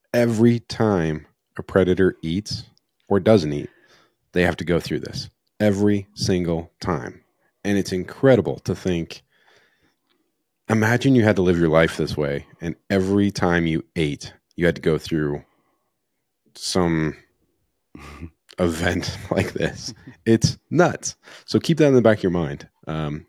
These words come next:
as he tells the story. Uh, so why don't you set the scene for us, Michael?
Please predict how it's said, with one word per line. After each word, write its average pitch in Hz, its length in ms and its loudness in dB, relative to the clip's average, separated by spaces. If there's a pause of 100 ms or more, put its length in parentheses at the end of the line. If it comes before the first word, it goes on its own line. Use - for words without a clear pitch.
as 85 140 -2
he 80 80 -4
tells 80 220 -2
the 71 60 -8
story. 62 420 -8 (880)
Uh, 82 260 -2 (300)
so - 200 -8
why 90 120 6
don't 139 200 0
you 104 220 4
set - 320 0
the 90 60 -4
scene 95 260 -2
for - 180 -6
us, 76 120 -8
Michael? 78 380 -8